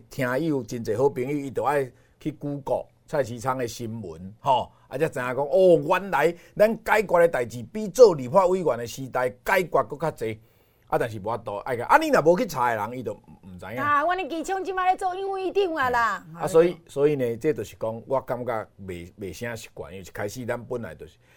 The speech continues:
Speaker 1: 啊，因为你拢安尼当解决，所以咱毋免无政府院长无咧质询，政府院长无咧提案，啊，但是无咧提案，咱咧解决的通路，简单讲啦吼，较早零售即马，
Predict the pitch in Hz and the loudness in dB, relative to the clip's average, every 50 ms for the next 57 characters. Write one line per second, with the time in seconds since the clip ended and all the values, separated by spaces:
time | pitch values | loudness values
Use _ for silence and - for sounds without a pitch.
0 | - - - - 262 240 208 160 151 208 226 185 185 - 156 170 170 185 190 185 | -20 0 6 6 8 8 6 4 2 0 -2 -2 -6 2 4 4 4 4 2 0
1 | 175 147 113 127 143 139 117 139 139 135 127 107 147 160 165 170 170 143 123 135 | -2 0 -2 -2 -6 -4 -2 -2 -2 -2 0 2 2 4 4 2 0 0 -4 -6
2 | 143 156 - _ - 117 123 131 139 135 131 - - - 123 123 117 _ _ _ | -6 -6 -12 _ -12 -8 -2 0 0 0 0 -4 -8 -18 -20 -20 -20 _ _ _
3 | - 165 151 147 151 156 160 156 147 139 156 151 143 127 127 131 139 151 143 - | -6 -4 -2 -2 -2 -2 -2 -4 -4 -2 -2 -2 0 0 -2 -2 -2 -2 -4 -4
4 | 160 143 117 - - 107 90 87 104 113 117 151 147 147 147 147 151 143 131 156 | -8 -8 -8 -10 -10 -10 -10 -10 -10 -4 -4 -2 -2 0 -2 -2 -4 -4 -4 -6
5 | 151 139 127 127 127 147 151 - - - 110 101 95 95 98 98 90 85 _ _ | -6 -4 -4 -2 -2 -2 -4 -4 -4 -4 -4 -4 -4 -6 -8 -8 -10 -12 _ _
6 | _ _ _ _ - - 180 175 170 139 120 127 117 117 139 170 202 170 160 147 | _ _ _ _ -4 -4 0 0 0 0 0 -6 0 4 6 6 6 6 4 0
7 | 120 110 110 127 147 156 151 - - _ 160 156 156 131 - 127 120 110 113 110 | 0 0 0 -4 -4 -4 -6 -8 0 _ 4 4 4 4 0 -4 -2 -2 -2 -4
8 | - - - 117 113 113 113 107 101 110 107 - 139 139 135 139 135 131 123 - | -4 -2 -2 -2 -2 0 -2 -2 -2 -2 -2 -2 -4 -2 -2 -4 -6 -6 -4 -4
9 | 143 123 113 92 82 87 98 98 92 90 _ - 147 - - - 151 135 113 113 | -4 -4 -4 -10 -12 -10 -8 -8 -8 -10 _ -8 -8 -6 0 2 2 2 2 -2
10 | 113 113 110 110 - 117 110 107 107 135 135 135 123 107 | -6 -6 -8 -8 -10 -10 -12 -10 -10 -6 -6 -6 -6 -6